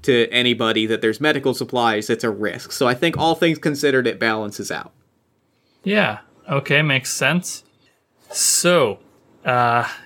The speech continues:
Speaker 2: in that case, <laughs> we're only rolling one die for our engagement,
Speaker 1: All
Speaker 2: 'cause
Speaker 1: right.
Speaker 2: our bold got canceled out. So, do you want to roll the one die?
Speaker 1: Sure can.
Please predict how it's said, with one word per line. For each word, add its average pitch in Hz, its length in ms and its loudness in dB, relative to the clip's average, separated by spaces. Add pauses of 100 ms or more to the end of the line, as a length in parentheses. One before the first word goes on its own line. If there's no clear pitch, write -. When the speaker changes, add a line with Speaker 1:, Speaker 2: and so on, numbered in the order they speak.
(100)
Speaker 2:
in 123 180 -2
that 135 260 0
case, 165 480 -4
<laughs> - 40 -14
we're 131 220 -4
only 170 240 0
rolling 160 400 0
one 151 260 2
die 135 300 2
for 131 240 0
our 127 80 4
engagement, 123 880 0
Speaker 1:
All 120 160 2
Speaker 2:
'cause 117 80 4
Speaker 1:
right. 143 100 6
Speaker 2:
our 120 80 4
bold 143 460 0
got 139 240 -2
canceled 143 420 -2
out. 117 360 2 (420)
So, 127 760 2 (360)
do - 80 -2
you 139 100 4
want 175 220 2
to 180 80 -2
roll 185 180 4
the 185 120 4
one 185 200 4
die? 190 340 2 (180)
Speaker 1:
Sure - 200 0
can. 175 400 0